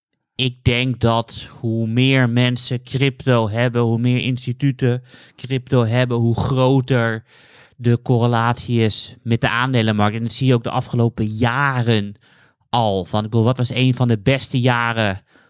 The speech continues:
op de aandelenmarkt? Dat was tweeduizend zeventien. We hadden nog nooit gehad in, in een jaar er twintig dagen waren met een fix onder de tien.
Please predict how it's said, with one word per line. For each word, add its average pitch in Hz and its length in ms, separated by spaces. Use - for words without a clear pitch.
op 123 160
de - 80
aandelenmarkt? 135 800
Dat - 120
was 104 180
tweeduizend 107 880
zeventien. 139 720
We 165 60
hadden 113 200
nog 110 100
nooit 120 280
gehad 113 280
in, 110 160
in 110 140
een 113 200
jaar 113 320
er 101 140
twintig 120 380
dagen 113 400
waren 113 300
met 110 140
een 110 80
fix 127 320
onder 117 260
de 104 120
tien. 123 320